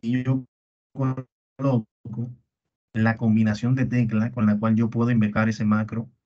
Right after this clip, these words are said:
utilizando el teclado. Recuerden que en Excel la combinación de tecla es algo vital, pues cuando ustedes suban el nivel, eh, va a ser algo común que ustedes digan, "Bueno, yo me, yo me desempeño mejor con las combinaciones de tecla en el teclado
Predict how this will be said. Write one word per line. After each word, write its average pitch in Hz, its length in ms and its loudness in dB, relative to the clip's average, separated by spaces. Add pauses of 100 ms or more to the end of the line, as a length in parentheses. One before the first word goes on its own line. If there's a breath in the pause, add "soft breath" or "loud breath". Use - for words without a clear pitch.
utilizando 104 460 -2
el 104 60 4
teclado. - 380 -10 (560)
Recuerden 110 340 2
que 110 60 -4
en 101 80 -4
Excel - 420 -4 (140)
la 110 160 -2
combinación 113 420 -4
de 123 60 0
tecla 139 380 -2
es 117 120 -10
algo 107 240 2
vital, 110 400 0 (360 soft breath)
pues 113 200 0
cuando 107 220 4
ustedes 110 360 0
suban 147 280 2
el 160 140 -2
nivel, 156 480 0 (840)
eh, 110 680 4
va 107 180 0
a 104 40 0
ser 117 160 -2
algo 117 240 2
común 123 420 2
que 117 100 -2
ustedes 107 340 2
digan, 107 260 2
"Bueno, 107 300 0
yo 104 160 -6
me, 107 260 0
yo 110 380 -2
me 113 140 2
desempeño 113 540 0
mejor 123 380 2
con 113 120 -2
las 101 100 -2
combinaciones 107 580 0
de 110 80 0
tecla 110 240 -2
en 110 80 2
el 110 100 2
teclado 107 460 0